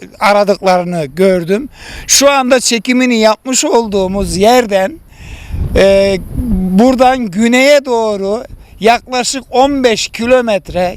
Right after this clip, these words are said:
gidildiğinde değişik alanları, e, kırmızı tahtalarla işaretleyerek, e, ç-, çap olarak yaklaşık otuz kilometreye tekabül ediyor.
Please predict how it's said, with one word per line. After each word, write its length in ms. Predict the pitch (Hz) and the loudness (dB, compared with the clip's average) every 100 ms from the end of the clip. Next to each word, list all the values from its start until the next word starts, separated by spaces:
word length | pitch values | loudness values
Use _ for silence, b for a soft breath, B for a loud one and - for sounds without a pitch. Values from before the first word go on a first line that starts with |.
| 160 | -6
gidildiğinde 1000 | 190 202 233 233 220 262 254 208 175 202 - B B B | -4 0 0 0 2 2 2 2 0 0 -6 B B B
değişik 600 | 220 254 262 - 285 - | 2 2 2 0 -6 -4
alanları, 800 | 226 226 240 233 214 190 196 214 - B B B B - | 0 2 2 2 0 2 0 -2 -6 B B B B 2
e, 100 | 185 190 190 190 185 - | 4 6 6 4 0 -4
kırmızı 720 | - 240 233 233 220 247 220 151 - - - - - - - - | -2 0 0 0 0 2 2 -2 -12 -16 -14 -14 -14 -16 -14 -6
tahtalarla 920 | 190 208 208 - 208 220 214 202 202 - | 0 0 0 2 4 4 2 0 -2 -2
işaretleyerek, 1200 | 240 - 220 208 208 233 - 247 247 233 185 190 220 - B B B B B | -6 -4 0 0 0 -4 -6 -2 0 0 -2 -4 -8 -20 B B B B B
e, 60 | - | 2
ç-, 840 | 196 196 190 - - - - - | 4 4 2 -4 -8 -8 -4 0
çap 320 | 220 240 - | 2 0 2
olarak 480 | 214 196 185 208 202 - - | 0 2 2 2 0 -6 -4
yaklaşık 680 | 202 208 208 226 - 233 226 - | 0 0 0 -4 -4 -4 -6 -4
otuz 420 | 214 - 226 - | -4 -2 -4 -6
kilometreye 920 | - 214 214 208 196 - 190 196 247 262 B B | -2 2 4 2 0 0 2 2 0 -4 B B
tekabül 540 | - 208 220 214 214 208 | -2 0 2 0 0 -4
ediyor. 580 | 190 165 175 214 254 | -4 -4 -2 0 -2